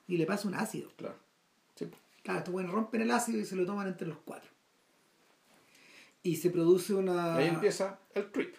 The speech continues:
Speaker 1: Claro, y se produce un efecto en espejo de, de la escena, de la escena en el ar-, en, en, en el río, que el-, ellos tienen con otras dos mujeres.
Speaker 2: Ya.
Speaker 1: ¿Cachai? Y en una se divierten como cabros chicos,
Speaker 2: Ujú.
Speaker 1: weón, están como chanchos, weón, en un,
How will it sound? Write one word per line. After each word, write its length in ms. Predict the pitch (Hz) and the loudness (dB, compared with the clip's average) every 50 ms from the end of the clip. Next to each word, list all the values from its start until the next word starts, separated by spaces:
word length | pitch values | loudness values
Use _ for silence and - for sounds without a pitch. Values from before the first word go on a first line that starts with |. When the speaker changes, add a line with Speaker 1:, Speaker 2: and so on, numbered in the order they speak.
| _ _ _ - | _ _ _ -2
Speaker 1:
Claro, 200 | - 208 175 151 | 2 4 6 6
y 40 | 143 | 4
se 120 | 147 180 | 4 2
produce 300 | 175 180 226 247 240 262 | 4 4 4 2 4 4
un 80 | 262 233 | 4 4
efecto 380 | 220 - 247 240 - - 247 220 | 4 2 0 -2 -2 2 2 2
en 80 | 208 | 2
espejo 600 | 185 - - - 285 294 285 - 233 254 269 277 269 | 2 -4 -2 2 2 2 2 0 -4 -4 -6 -6 -10
de, 420 | 220 170 185 185 185 190 196 196 208 | -6 -2 2 2 2 2 2 -2 -6
de 160 | 202 170 185 | -4 -4 -2
la 100 | 190 185 | -2 -2
escena, 680 | 165 - - 196 196 208 208 208 208 202 196 196 196 - - - - - - - | -6 -4 -2 -2 -2 0 -2 -2 -2 -2 -4 -4 -6 -10 -18 -20 -20 -20 -18 -6
de 140 | - 160 170 | 0 2 2
la 60 | 160 | 2
escena 340 | 156 - - 202 208 208 202 | 2 0 0 -2 -2 0 0
en 80 | 196 190 | 0 2
el 100 | 170 151 | 2 0
ar-, 220 | 147 147 - - - | 0 -2 -4 -4 -4
en, 160 | 175 160 180 | -2 -2 -2
en, 300 | 185 190 175 170 - - | -2 -2 -2 -2 -2 0
en 140 | - 175 165 | 0 2 2
el 120 | 160 151 - | 4 2 4
río, 440 | 185 233 220 175 147 - - - - | 6 8 8 8 6 6 0 -8 -10
que 360 | - 160 160 170 170 160 165 | -4 2 4 4 4 4 2
el-, 40 | 185 | 0
ellos 300 | 196 214 185 180 175 170 | 2 4 4 4 4 2
tienen 200 | - 190 180 190 | 0 0 0 0
con 200 | 185 - - 165 | -2 -4 -6 -6
otras 220 | 175 - 214 214 - | -4 -4 -4 -4 -2
dos 80 | 226 | -2
mujeres. 440 | 208 202 202 - - 175 - - - - | -2 -2 -2 -4 -8 -12 -12 -12 -14 -12
Speaker 2:
Ya. 180 | - 170 160 160 - _ _ _ _ _ _ _ _ | -10 -10 -10 -10 -14 _ _ _ _ _ _ _ _
Speaker 1:
¿Cachai? 340 | - 156 - - 165 170 - - - - - - - - - _ _ - | -18 -16 -10 -8 -8 -8 -8 -12 -20 -20 -20 -20 -20 -20 -20 _ _ 0
Y 100 | 160 156 | 2 4
en 60 | 156 | 4
una 200 | 185 220 240 233 | 6 4 4 4
se 100 | 233 220 | 2 4
divierten 400 | 185 165 170 196 220 214 - 220 | 2 4 8 8 8 6 6 -2
como 240 | 214 - 196 175 165 | -4 -2 -2 -2 -2
cabros 320 | 160 220 240 240 226 - - | 0 0 2 2 0 0 0
chicos, 300 | - 269 285 - 175 139 | 0 0 0 0 -2 -4
Speaker 2:
Ujú. 100 | 143 147 | -4 -4
Speaker 1:
weón, 140 | - - | -4 -4
están 240 | - - 220 214 214 | -4 -4 -6 -6 -4
como 180 | - 202 180 165 | -4 -6 -6 -4
chanchos, 400 | 160 220 262 269 269 - 277 254 | -4 -2 -2 -2 -2 -2 -4 -2
weón, 260 | 254 247 254 254 247 | -2 -2 -2 -2 -2
en 120 | 247 240 240 | -2 -2 -2
un, 640 | 240 240 240 240 233 233 233 233 233 226 220 - | 0 0 -2 -2 -2 -4 -4 -4 -6 -8 -8 -12